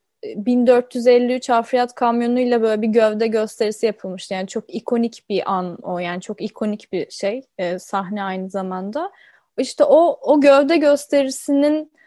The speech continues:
e, şeyi, kaynağı bin dört yüz elli üç hafriyat kamyonu. Yani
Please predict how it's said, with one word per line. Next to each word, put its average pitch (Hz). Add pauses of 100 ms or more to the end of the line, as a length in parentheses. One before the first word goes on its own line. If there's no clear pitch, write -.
(280)
e, 220 (140)
şeyi, 285
kaynağı 277
bin 269
dört 302
yüz 262
elli 269
üç -
hafriyat 214
kamyonu. 196
Yani 208